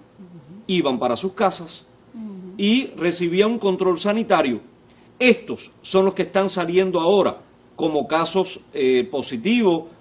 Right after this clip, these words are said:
o porque además, eh, estaban en el periodo de incubación. Desde el veintitrés hasta la fecha, son recibidos en el aeropuerto por las autoridades sanitarias, se conducen a un ómnibus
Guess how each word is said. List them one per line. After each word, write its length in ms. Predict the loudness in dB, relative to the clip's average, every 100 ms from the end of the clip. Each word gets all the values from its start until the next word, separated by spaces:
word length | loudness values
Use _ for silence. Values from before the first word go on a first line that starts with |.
| _
o 280 | -2 0 0
porque 320 | 0 -2 0
además, 560 | 0 2 2 0 0 -6
eh, 540 | 0 4 4 2 0 -2
estaban 340 | -2 0 0 0
en 60 |
el 120 | -4 -4
periodo 440 | -2 0 2 2
de 80 | 0
incubación. 560 | -2 -2 -2 -4 -8 -10 _ -20 -20 _ 0
Desde 300 | 2 4 2
el 80 |
veintitrés 800 | 2 0 0 -2 0 0 -2 -10 _ -4
hasta 260 | -2 0
la 120 | -2 4
fecha, 340 | 4 2 -6 -12 _ _ _ -4
son 280 | 2 4
recibidos 640 | 4 2 2 2 2 2 2
en 100 | 0
el 80 |
aeropuerto 800 | 2 2 2 4 2 4 0 0 -10 _ _
por 160 | 2
las 120 | 4 2
autoridades 640 | 2 0 4 4 4 4
sanitarias, 680 | 2 4 4 4 2 -2 -10 _ _ _
se 260 | 0 0
conducen 560 | 2 0 2 0 0 2
a 60 | 2
un 140 | 4
ómnibus 500 | 4 4 2 0